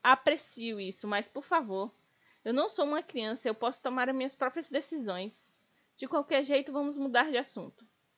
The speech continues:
De qualquer jeito, noite passada foi um estouro.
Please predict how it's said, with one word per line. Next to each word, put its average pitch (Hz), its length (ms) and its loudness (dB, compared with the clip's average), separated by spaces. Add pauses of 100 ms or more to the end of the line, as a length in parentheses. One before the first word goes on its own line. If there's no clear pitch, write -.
(360)
De 233 120 -12
qualquer 226 320 2
jeito, 190 540 -2 (100)
noite 226 320 2
passada 214 500 0
foi 233 300 0
um 240 100 0
estouro. 180 640 -2